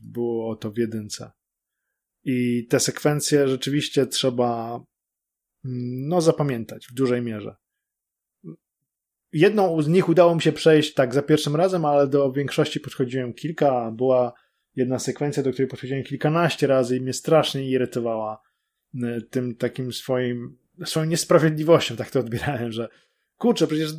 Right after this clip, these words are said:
na, w odpowiednim momencie nacisnąłem skok, powinienem pokonać tę przeszkodę i, i jednak nie, więc, y, to mnie irytowało. Natomiast sama gra wyśmienita, spędziłem nad nią wiele godzin, grałem już na Series X,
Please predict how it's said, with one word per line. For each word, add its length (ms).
na, 220
w 80
odpowiednim 500
momencie 440
nacisnąłem 720
skok, 280
powinienem 680
pokonać 460
tę 200
przeszkodę 600
i, 500
i 280
jednak 440
nie, 280
więc, 320
y, 380
to 100
mnie 120
irytowało. 340
Natomiast 320
sama 300
gra 440
wyśmienita, 680
spędziłem 400
nad 140
nią 260
wiele 280
godzin, 400
grałem 460
już 240
na 180
Series 400
X, 440